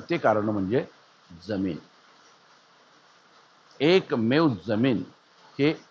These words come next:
असं कारण आहे की त्या घराण्यामध्ये दोष निर्माण होतात आणि हे दोष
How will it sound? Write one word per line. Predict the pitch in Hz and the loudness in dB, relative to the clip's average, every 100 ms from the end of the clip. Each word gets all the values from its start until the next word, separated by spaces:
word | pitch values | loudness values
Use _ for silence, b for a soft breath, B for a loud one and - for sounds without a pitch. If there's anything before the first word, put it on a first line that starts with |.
| _ - | _ -4
असं | - 202 | 2 4
कारण | 131 113 101 | 6 4 4
आहे | 98 127 127 135 - _ _ | 0 0 -2 -4 -10 _ _
की | - 180 | -8 -8
त्या | - _ 151 165 | -10 _ 4 4
घराण्यामध्ये | 143 117 107 104 101 98 123 139 139 _ _ - | 4 2 2 2 0 0 2 0 -2 _ _ -20
दोष | 82 120 139 139 - | -8 0 0 0 -6
निर्माण | 107 104 95 104 131 113 | -6 -4 -4 0 0 -2
होतात | - - - _ _ _ _ _ _ _ _ _ _ _ _ _ _ - | -6 -18 -20 _ _ _ _ _ _ _ _ _ _ _ _ _ _ -2
आणि | 120 | 0
हे | 98 180 | 4 6
दोष | 175 110 160 190 | 4 4 6 8